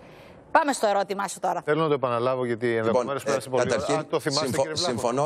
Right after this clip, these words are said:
Speaker 2: Α.
Speaker 3: Το άκουσα, το θυμάμαι, το θυμάμαι.
Speaker 2: Ωραία.
Speaker 3: Συμφωνώ απολύτως με τον κύριο Ταουξή, τον συνάδελφο. Πράγματι, πρέπει να διαμορφωθεί και το πλαίσιο ως προς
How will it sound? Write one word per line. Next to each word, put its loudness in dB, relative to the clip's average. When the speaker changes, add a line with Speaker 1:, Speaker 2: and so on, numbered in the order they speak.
Speaker 2:
Α. -12
Speaker 3:
Το 2
άκουσα, -2
το 0
θυμάμαι, -2
το -2
θυμάμαι. -2
Speaker 2:
Ωραία. -4
Speaker 3:
Συμφωνώ 0
απολύτως 0
με -6
τον -2
κύριο 2
Ταουξή, 0
τον 2
συνάδελφο. 0
Πράγματι, 0
πρέπει -2
να 0
διαμορφωθεί -2
και -2
το -2
πλαίσιο 2
ως 0
προς -2